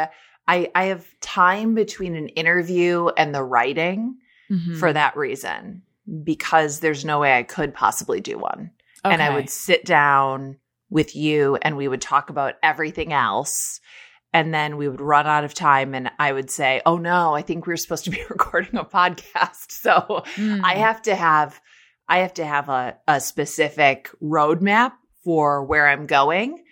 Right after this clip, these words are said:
Speaker 1: and I can't deviate from it. And I don't think I could read an introduction without reading it.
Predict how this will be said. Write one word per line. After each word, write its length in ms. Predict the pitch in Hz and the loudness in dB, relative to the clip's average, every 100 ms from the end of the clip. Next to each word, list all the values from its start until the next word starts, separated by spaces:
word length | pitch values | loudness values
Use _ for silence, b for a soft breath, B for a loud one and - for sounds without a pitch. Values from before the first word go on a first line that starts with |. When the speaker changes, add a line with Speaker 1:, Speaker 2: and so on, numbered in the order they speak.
| b _ | b _
Speaker 1:
and 120 | 165 | -2
I 40 | 160 | 0
can't 280 | 175 156 | -6 -6
deviate 480 | 160 160 165 175 - | -4 -2 2 0 2
from 200 | 202 190 | 2 4
it. 160 | 233 247 | 4 0
And 260 | 170 156 147 - | 0 -2 -4 0
I 280 | 151 156 170 170 | 2 4 2 0
don't 200 | 175 160 | 0 0
think 160 | 165 170 | -2 -8
I 100 | 160 | -8
could 320 | - 196 202 | -8 -4 -2
read 440 | 170 147 143 139 139 b b b _ | 0 -2 -4 -10 -14 b b b _
an 120 | 160 | -4
introduction 1080 | - 151 185 165 180 - 180 147 139 139 143 _ _ _ _ _ _ _ _ _ _ _ _ _ _ _ _ _ | -4 -8 -4 0 0 0 -4 -4 -4 -14 -20 _ _ _ _ _ _ _ _ _ _ _ _ _ _ _ _ _
without 400 | 165 170 165 135 | 2 4 4 2
reading 360 | 147 175 143 113 | -2 -2 -2 -6
it. 440 | - - - - | -10 -12 -14 -14